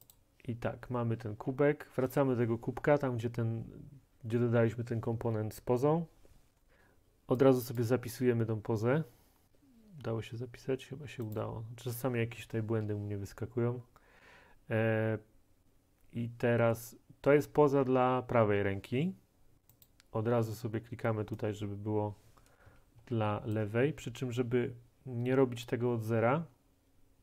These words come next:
dla lewej ręki, to klikamy sobie tutaj skopiuj pozę z prawej ręki do lewej ręki. Klikamy tu overwrite.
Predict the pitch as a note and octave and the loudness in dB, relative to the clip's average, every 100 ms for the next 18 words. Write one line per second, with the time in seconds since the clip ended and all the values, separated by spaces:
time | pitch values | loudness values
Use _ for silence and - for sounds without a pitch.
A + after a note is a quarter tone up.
0 | - A2 A2+ A2 A2 A2 G#2+ G2+ - D#3 | -6 0 2 2 0 0 -2 -4 -2 -2
1 | G3 - - A#2 A#2+ B2 B2 A#2 A#2 A2 | -2 -8 -16 -10 -8 -4 -4 -4 -6 -6
2 | A#2 A#2 A2+ G#2+ G#2 - - B2 A#2+ A#2 | -6 -6 -4 -2 -4 -12 -6 -6 -4 -6
3 | A2+ A2 G#2 G#2 - A2+ G#2+ G#2 G#2 G2+ | -2 -2 -2 -6 -2 0 2 0 -2 -4
4 | - G#2 G#2 G2 G2 G2 G2+ G2 C#3 F3+ | -8 -4 -2 -2 -2 -2 -6 -6 -6 -6
5 | - _ _ - _ _ _ _ - A#2 | -8 _ _ -20 _ _ _ _ -12 -10
6 | A2+ A#2 A2 A2 - A2+ G#2 G#2 G2 A2 | -4 -2 -2 -6 -4 -4 -2 -4 -2 0
7 | C3 D#3 | 0 -2